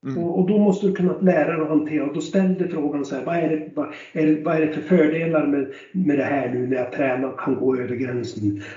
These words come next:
Speaker 2: Alltså att du reflekterar och så skriver du upp och så för du lite dagbok på det där.
Speaker 1: Mm. Nej, bra svar. Jag hoppas Frida fick svar på, på sin fråga och lite tips på, på, på hur hon ska hantera det där. Jätte, jättebra verkligen.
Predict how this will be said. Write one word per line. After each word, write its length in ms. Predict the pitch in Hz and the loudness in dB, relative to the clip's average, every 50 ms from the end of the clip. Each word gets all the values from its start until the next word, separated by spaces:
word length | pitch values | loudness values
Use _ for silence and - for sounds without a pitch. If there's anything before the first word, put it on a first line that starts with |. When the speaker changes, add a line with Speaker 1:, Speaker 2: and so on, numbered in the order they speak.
| - | -4
Speaker 2:
Alltså 220 | - 143 - 180 156 | -4 -2 0 0 0
att 80 | - | 2
du 100 | - 175 | 2 4
reflekterar 1040 | 165 185 190 - - 180 185 - - - 202 226 208 165 139 123 117 - - - - - | 6 6 6 6 4 2 0 0 0 2 2 2 4 4 2 2 0 -2 -6 -10 -8 -4
och 220 | 185 180 190 - | -2 0 0 2
så 120 | - 208 190 | 2 0 2
skriver 420 | - - 233 208 185 175 170 170 | 4 4 6 6 6 6 6 4
du 80 | 170 170 | 2 2
upp 60 | 165 | 0
och 60 | 151 | -2
så 80 | 175 180 | -4 -2
för 160 | - 175 160 | 0 2 2
du 120 | 147 151 147 | 2 2 0
lite 140 | - 160 | 0 0
dagbok 600 | - - 160 151 147 - - 254 262 - - - | 0 2 2 2 0 0 0 -2 -2 -2 -4 -6
på 80 | - 113 | -10 -10
det 100 | 101 - | -8 -6
där. 420 | 101 101 95 95 - - - - - _ _ _ _ - | -6 -6 -6 -8 -8 -10 -12 -16 -20 _ _ _ _ -8
Speaker 1:
Mm. 240 | 147 139 131 120 107 - _ _ _ _ _ _ _ _ _ _ _ - - - - - - | -6 -4 -4 -6 -6 -10 _ _ _ _ _ _ _ _ _ _ _ -20 -20 -20 -16 -4 2
Nej, 140 | - 165 165 | 2 4 6
bra 240 | 196 214 214 202 | 8 8 8 8
svar. 300 | - - 190 180 170 160 | 6 4 4 6 8 8
Jag 100 | 165 170 | 8 8
hoppas 300 | 180 190 185 - 208 196 | 6 6 4 4 2 2
Frida 420 | - 175 175 175 175 175 175 165 160 | 2 4 6 6 6 6 4 2 4
fick 240 | - 185 180 - - | 4 2 0 0 0
svar 300 | - 165 165 160 156 151 | -2 2 2 2 2 2
på, 320 | - - 139 135 127 - | -2 -2 -2 -2 -2 -2
på 160 | - - 139 | -4 -4 -4
sin 160 | - 147 139 | -4 -4 -4
fråga 340 | - 147 143 143 147 139 147 | -2 0 2 2 2 2 0
och 60 | 143 | 0
lite 200 | 135 135 - - | 0 0 -2 -4
tips 360 | - - 147 135 - - - - | -4 -4 -4 -4 -4 -6 -10 -6
på, 260 | 131 123 117 104 98 | -4 -2 -2 -2 -4
på, 500 | - - 127 117 117 - 69 73 71 - - | -6 -4 -2 -2 -2 -2 -4 -8 -10 -10 -4
på 160 | - 120 113 | -2 0 0
hur 120 | 120 120 | 2 2
hon 240 | 120 120 120 117 110 | 2 2 2 0 -2
ska 140 | - - 127 | -4 -4 -2
hantera 500 | 120 104 120 120 139 127 123 117 120 113 | -2 -2 0 2 4 4 4 4 4 2
det 60 | 110 | 2
där. 280 | 117 113 110 110 104 - - _ - - - - - - - _ - - | 2 2 2 0 -2 -4 -10 _ -20 -20 -20 -20 -20 -20 -20 _ -8 -2
Jätte, 380 | - 139 139 135 _ - 131 | 2 2 2 2 _ 0 0
jättebra 420 | 135 127 117 120 123 120 139 131 107 | 0 2 0 0 0 2 2 2 2
verkligen. 360 | 101 104 104 - 101 87 | 0 -4 -6 -8 -12 -14